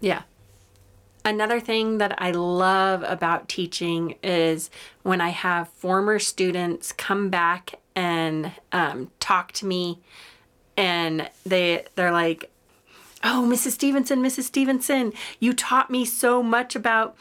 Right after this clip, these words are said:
um, whatever it is. And typically, like, the, the things that I feel really make a difference is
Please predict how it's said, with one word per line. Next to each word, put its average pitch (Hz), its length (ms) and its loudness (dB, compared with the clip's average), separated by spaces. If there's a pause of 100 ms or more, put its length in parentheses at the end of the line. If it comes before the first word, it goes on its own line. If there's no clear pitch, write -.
(460)
um, 196 420 2
whatever 202 460 4
it 185 100 2
is. 143 180 -2
And 180 160 0
typically, 214 760 2
like, 185 320 0
the, 175 180 -4 (380)
the 196 160 2
things 220 380 0
that 196 260 0 (520)
I 208 160 2
feel 190 280 0
really 180 220 2
make 180 180 0
a 180 40 -2
difference 170 600 0 (160)
is 165 580 2